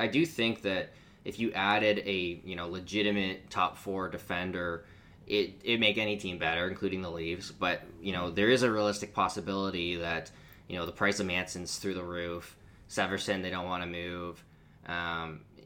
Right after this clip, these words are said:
and, and, you know, Klingberg's not the best fit. Like, maybe there is definitely a scenario where, you know, there's not really a good defenseman available that's a real difference maker. So,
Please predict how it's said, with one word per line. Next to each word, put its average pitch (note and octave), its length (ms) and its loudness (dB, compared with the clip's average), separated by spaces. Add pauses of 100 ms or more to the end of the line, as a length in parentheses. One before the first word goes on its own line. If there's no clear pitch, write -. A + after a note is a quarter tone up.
(160)
and, F2 200 -8
and, F2 120 -6
you E2+ 80 -6
know, D#2+ 180 -6
Klingberg's F2+ 420 -2
not F2 140 -6
the E2 60 -10
best E2 280 -6
fit. F#2 440 0
Like, F#2 180 -2
maybe G#2 420 4
there G#2 160 2
is A#2 120 4
definitely A2+ 300 2
a G2 40 4
scenario F2+ 720 -2
where, E2 320 -6 (160)
you G2 80 -8
know, E2 240 -12 (320)
there's F#2 180 -4
not G2 180 -2
really F2+ 240 -4
a F2 40 -2
good F2 360 -2
defenseman E2+ 760 -6 (120)
available F2 680 -2
that's D2+ 200 -10
a F2 60 -10
real E2+ 180 -10
difference E2+ 380 -12
maker. D#2+ 320 -12
So, D#2+ 280 -10